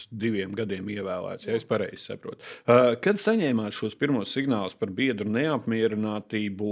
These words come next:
un vai šie pārmetumi, ā, pēc būtības ir pamatoti, vai tās tikai kaut kādas mazas neskaidrības, ko iespējams varbūt atrisināt, atnākam, iedzeram kafiju, izrunājamies, jā, vajag tādas pārmaiņas,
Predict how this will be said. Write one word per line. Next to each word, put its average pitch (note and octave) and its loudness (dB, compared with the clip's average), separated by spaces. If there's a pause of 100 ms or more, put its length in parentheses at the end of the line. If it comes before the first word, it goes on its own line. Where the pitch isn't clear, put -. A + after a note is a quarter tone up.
un A2 0
vai A2 2
šie - -2
pārmetumi, A#2 2
ā, - -2 (180)
pēc G2 4
būtības A2+ -4
ir G2+ -8
pamatoti, E3 2
vai A#2 4
tās B2 0
tikai G#2 0
kaut G#2+ -2
kādas F#2+ -4
mazas A2+ 0
neskaidrības, A2+ 4
ko A2+ 6
iespējams A2+ 0
varbūt G#2+ 2
atrisināt, A2 -2
atnākam, A#2 2
iedzeram A2 0
kafiju, B2+ 4 (400)
izrunājamies, B2 6 (260)
jā, B2 6
vajag A#2+ 4
tādas A#2 2
pārmaiņas, C3 2